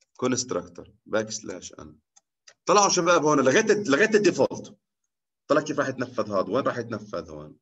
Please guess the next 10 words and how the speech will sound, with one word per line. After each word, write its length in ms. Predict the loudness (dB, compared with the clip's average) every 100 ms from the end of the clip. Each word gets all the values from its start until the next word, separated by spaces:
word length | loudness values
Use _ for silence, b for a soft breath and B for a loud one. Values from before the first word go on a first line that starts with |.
| _
طلع 260 | -6 -6 -10
هون 200 | -16 -20
سي 400 | -12 -6 -4 -2
اوت 260 | -4 -8 -18 _ _ _ _ _ _ _ _ -20 _ _ _ _ _ _ _ _ _ _ _ _ _ _ _ _ _ _ _ _ _ _ _ _ _ _ _ _ _ _ _ _ _ -12
before 500 | -10 -6 -4 -4 -8 -16 _ _ _ _ _ _ _ _ _ _ _ _ _ _ _
calling 420 | -6 -6 -8 -12 -16 _ _ _ _ _ _ _ -10
copy 260 | -8 -8 -12 -14 _ _ _ _ _ -20 _ _ -12
constructor 540 | -12 -12 -16 -18 -20 -14 -12
backslash 640 | -12 -14 -14 -14 -14 -18
n. 100 | -20